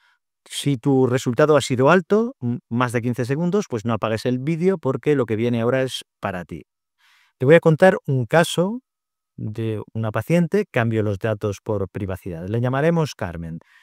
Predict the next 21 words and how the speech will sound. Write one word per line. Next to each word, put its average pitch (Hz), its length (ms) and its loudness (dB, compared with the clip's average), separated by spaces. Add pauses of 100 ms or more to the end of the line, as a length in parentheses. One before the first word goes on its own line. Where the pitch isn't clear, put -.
(140)
de 120 120 -6
sesenta 123 360 -2
y 127 60 2
ocho 127 220 0
años. 87 340 -8 (380)
Acude 156 320 2
a - 20 8
la 160 80 6
consulta 175 400 2
porque 139 240 2
se 127 100 -8
cansaba 156 440 0
subiendo 151 340 0
las 127 100 2
escaleras 156 480 0
y 147 60 -2
tenía 135 320 0
miedo 143 500 0
a 113 60 -2
salir 120 380 -4 (280)
sola. 90 520 -6